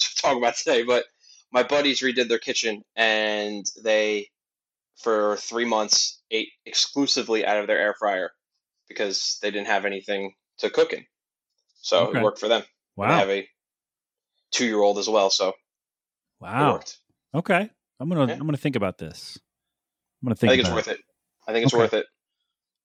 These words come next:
Speaker 2: It's another thing to clean, though, which is really, like, storage and having to clean it are my two,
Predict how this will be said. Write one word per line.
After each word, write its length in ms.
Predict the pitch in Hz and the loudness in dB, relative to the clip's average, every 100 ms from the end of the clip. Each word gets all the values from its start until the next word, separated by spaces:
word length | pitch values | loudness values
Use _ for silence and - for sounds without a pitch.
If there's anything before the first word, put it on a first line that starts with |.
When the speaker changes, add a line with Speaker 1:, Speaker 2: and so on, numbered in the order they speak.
| _ | _
Speaker 2:
It's 140 | 120 156 | -4 0
another 260 | 160 180 | 2 2
thing 240 | 180 180 147 | 2 0 0
to 80 | 127 | -4
clean, 360 | - 151 139 | 0 2 2
though, 160 | 110 90 | 2 0
which 180 | 98 117 | -2 -4
is 160 | 107 | 0
really, 440 | 127 127 123 113 - | 0 2 0 -2 -2
like, 160 | 120 - | -2 -2
storage 640 | - 165 185 196 165 - | -2 0 2 0 -4 -2
and 260 | 143 131 127 | 0 0 0
having 300 | 147 139 123 | 0 2 0
to 80 | |
clean 300 | 117 143 139 | -2 0 2
it 120 | 110 98 | 2 -2
are 80 | 98 | -2
my 160 | 101 | -2
two, 540 | 101 - 120 113 107 | -2 0 0 0 -4